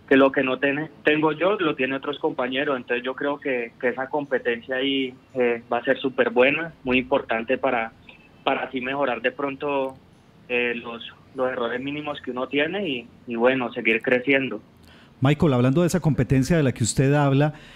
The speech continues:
Speaker 2: se dice mucho en el fútbol que el, en los inicios el técnico pone la primera nómina, pone los primeros once, pero después son ustedes, con, con esa competencia,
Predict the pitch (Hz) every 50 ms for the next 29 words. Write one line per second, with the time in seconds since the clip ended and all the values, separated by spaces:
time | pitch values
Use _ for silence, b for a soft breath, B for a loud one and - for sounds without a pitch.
0 | B B B - - 143 147 165 - 208 202 196 202 208 185 151 135 - 160 165
1 | 160 170 185 175 - - 156 135 135 - 143 139 127 117 117 120 123 120 120 127
2 | 127 123 135 127 127 120 120 117 - 131 143 156 147 190 156 165 147 113 - 190
3 | 202 214 214 202 - 220 196 151 - - - - 165 160 185 190 175 165 - 156
4 | 131 123 139 151 170 190 233 214 165 127 107 107 - - 147 165 175 160 - -
5 | 135 123 131 147 156 147 202 196 165 135 - 120 95 B B B B B B -
6 | - 160 143 147 143 135 143 - 175 165 190 190 196 185 - - - - 214 214
7 | 190 190 190 190 190 - - - - - - 123 104 - 127 120 139 - 190 -
8 | - 185 151 190 180 - 180 175 170 143 180 190 180 160